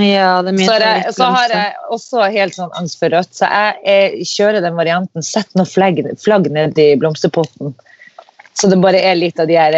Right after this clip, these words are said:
Speaker 2: flaggene litt rundt omkring, så ble
Speaker 1: Mm.
Speaker 2: det,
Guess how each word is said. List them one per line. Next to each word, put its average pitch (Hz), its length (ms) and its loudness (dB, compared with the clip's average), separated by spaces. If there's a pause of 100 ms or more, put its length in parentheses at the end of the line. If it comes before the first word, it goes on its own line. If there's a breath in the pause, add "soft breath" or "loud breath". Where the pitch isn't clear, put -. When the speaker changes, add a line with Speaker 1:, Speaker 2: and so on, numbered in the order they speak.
(100)
Speaker 2:
flaggene 143 720 -2
litt 151 240 0
rundt 147 180 2
omkring, 143 540 -2
så - 240 -4
ble 156 220 2
Speaker 1:
Mm. 151 40 -2
Speaker 2:
det, 180 300 0